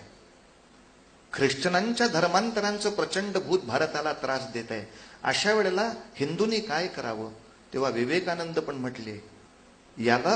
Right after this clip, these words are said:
उत्तर द्यायचं असेल तर आपल्या धर्माबद्दल मुसलमान आणि ख्रिश्चन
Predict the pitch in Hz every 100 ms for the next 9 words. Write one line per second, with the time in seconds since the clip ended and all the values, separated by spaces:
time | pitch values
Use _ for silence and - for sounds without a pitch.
0 | - 165 165 202 185 147 135 131 165 143
1 | - 110 101 - - - - - - -
2 | - 143 131 156 165 185 120 110 127 127
3 | 175 240 214 - 123 98 - - - -
4 | - - - 110 117 117 175 226 214 208
5 | 202 143 147 139 - 135 - - 196